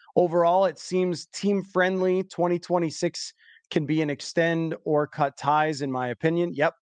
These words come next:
yep, extend year or cut ties. Uh, what the contract tells me with Justin Jefferson and Christian Darrisaw, no way Kirk is back. This sets up for a rookie. So, yep, that's exactly what we were just talking about.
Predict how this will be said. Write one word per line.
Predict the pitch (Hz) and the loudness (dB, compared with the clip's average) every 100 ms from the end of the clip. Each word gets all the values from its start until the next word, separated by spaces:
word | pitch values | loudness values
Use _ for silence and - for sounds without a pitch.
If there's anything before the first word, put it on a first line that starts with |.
| _ | _
yep, | 139 143 - | -2 -2 -4
extend | - - 175 156 | -4 0 0 0
year | 143 156 120 127 _ _ - | -2 -2 -2 -6 _ _ 0
or | 139 139 131 - _ | 2 2 -2 -8 _
cut | - 143 139 | 0 0 0
ties. | 127 117 117 127 - _ _ _ - | -2 -2 -2 -6 -10 _ _ _ 0
Uh, | 131 123 120 | 2 2 -2
what | 123 160 160 | 0 -2 -4
the | |
contract | - 175 190 185 175 - | -2 2 2 2 0 2
tells | 175 175 147 | 2 2 0
me | 170 170 165 - _ - | 0 2 0 -6 _ -2
with | 135 120 | -2 2
Justin | 175 170 165 | 2 2 -2
Jefferson | 143 165 160 160 - 156 147 | 0 0 0 -4 0 0 0
and | 147 123 117 107 _ _ | -2 -6 -8 -10 _ _
Christian | - 175 - 131 | 0 0 0 -2
Darrisaw, | 135 165 160 - 156 147 | 0 2 0 0 2 2
no | 139 160 | 2 2
way | 180 170 165 | 2 0 -2
Kirk | - 156 - | -4 -4 -4
is | 113 | -2
back. | 151 147 139 - _ _ - | 2 2 0 -6 _ _ 0
This | 139 | 0
sets | - 147 135 | 2 0 0
up | 139 | -4
for | - 139 | 0 0
a | |
rookie. | 135 131 - 113 | 0 -2 -4 -10
So, | - | -6
yep, | 120 147 147 | 0 0 0
that's | 151 135 | -2 -2
exactly | 131 147 160 160 170 160 151 _ _ - | -2 2 2 2 0 -2 -4 _ _ 0
what | 139 | 2
we | 147 | 4
were | 147 | 0
just | 139 - | -2 2
talking | 147 143 147 | 2 2 -2
about. | 139 147 143 143 | 0 2 2 0